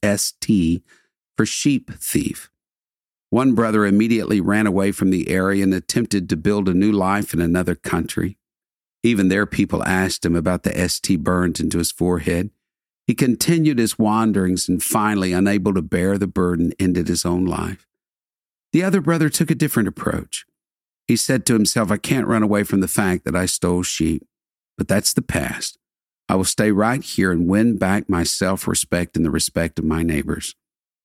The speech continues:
The years passed, and he built a reputation for integrity. One day, a stranger saw him, now an old man, with the letters S T branded on his forehead.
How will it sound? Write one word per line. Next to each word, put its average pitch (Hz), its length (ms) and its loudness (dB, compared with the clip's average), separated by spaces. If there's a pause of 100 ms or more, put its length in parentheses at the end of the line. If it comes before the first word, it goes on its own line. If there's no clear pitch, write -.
(160)
The 104 80 4
years 104 320 2
passed, 87 540 -2
and 87 60 2
he 85 60 2
built 95 300 -2
a 90 60 2
reputation 92 720 0
for 92 160 0
integrity. 87 680 -2 (680)
One 156 160 2
day, 131 120 0
a 113 60 2
stranger 113 540 0
saw 117 320 -2
him, 98 240 2
now 104 240 2
an 98 180 0
old 113 340 2
man, 92 380 2
with 92 140 -2
the 92 80 0
letters 95 360 2 (120)
S 101 240 -2
T 101 240 2
branded 87 500 0
on 85 120 2
his 87 120 -2
forehead. 87 560 -4